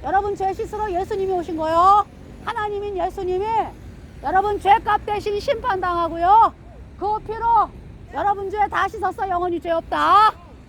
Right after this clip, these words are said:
이 말씀을 믿어요. 단번에 오인대요. 천국 가.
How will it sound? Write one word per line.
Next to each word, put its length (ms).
이 220
말씀을 420
믿어요. 720
단번에 720
오인대요. 560
천국 280
가. 460